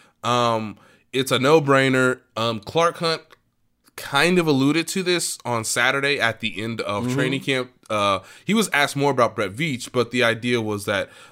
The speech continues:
Speaker 1: um, he kinda snickered. And again, Clark Hunt never snickers, kids. But, like,
Speaker 2: <laughs>
Speaker 1: he kinda snickered and was like,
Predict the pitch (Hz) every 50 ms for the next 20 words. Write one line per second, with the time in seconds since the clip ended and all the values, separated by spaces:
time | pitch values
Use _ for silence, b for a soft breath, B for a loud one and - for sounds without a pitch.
0 | B B 120 117 117 110 107 107 104 101 95 - b b b b b b b 160
1 | 151 - - 185 160 170 160 135 - - - 151 147 139 - - 98 82 80 -
2 | - - - - 135 131 131 127 139 135 117 98 87 - - - - 147 135 135
3 | - 165 147 139 120 - - 110 135 135 135 135 127 123 120 120 113 - 131 131
4 | 123 120 - 104 95 - - - 101 92 92 92 - - - 156 143 151 143 135
5 | 139 143 135 135 131 131 - - - - - 359 359 - - 440 - - - 508
6 | - 220 - 466 440 - - 180 170 196 202 185 - - - 160 185 190 190 -
7 | 175 151 139 139 139 135 143 147 139 151 135 127 123 120 - -